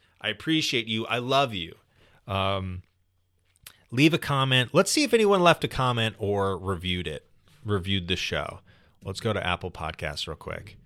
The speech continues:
While you're here, because I keep on saying, like, "Oh, you know, uh, leave a,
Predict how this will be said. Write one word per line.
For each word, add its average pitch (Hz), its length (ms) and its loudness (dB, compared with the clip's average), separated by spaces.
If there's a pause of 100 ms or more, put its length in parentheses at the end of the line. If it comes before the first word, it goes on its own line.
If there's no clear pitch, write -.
(640)
While 120 220 0
you're 170 220 0
here, 90 640 -4 (1600)
because 135 260 2
I 143 100 6
keep 180 220 0
on 147 140 2
saying, 117 460 2
like, 98 280 0
"Oh, 160 380 6
you 110 140 2
know, 107 460 -2 (720)
uh, 104 600 2 (480)
leave 139 360 0
a, 131 460 4